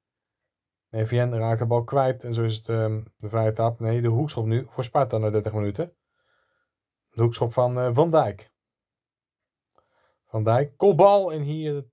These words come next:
Tanese met de kopbal, maar die gaat er niet in. Tussen minuut zevenendertig. Weer een aanval voor Sparta. Kitila-, Kitolano. Kitolano komt daaruit. Goed.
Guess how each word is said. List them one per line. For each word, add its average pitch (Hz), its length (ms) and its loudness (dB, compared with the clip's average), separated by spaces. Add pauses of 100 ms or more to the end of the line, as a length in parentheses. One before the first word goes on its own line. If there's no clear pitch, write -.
Tanese 139 400 -8
met 135 120 -8
de 120 80 -18
kopbal, 135 320 0
maar 135 100 0
die 131 80 -2
gaat 131 160 -4
er 143 60 -4
niet 139 100 0
in. 107 300 -2
Tussen 127 300 -6
minuut 131 180 -6
zevenendertig. 139 640 0
Weer 120 240 0
een 147 80 2
aanval 143 480 2
voor 139 220 2
Sparta. 117 560 -2 (680)
Kitila-, 135 480 -4
Kitolano. 135 800 0 (280)
Kitolano 135 840 -2 (340)
komt 117 220 -6
daaruit. 131 380 4
Goed. 170 380 -6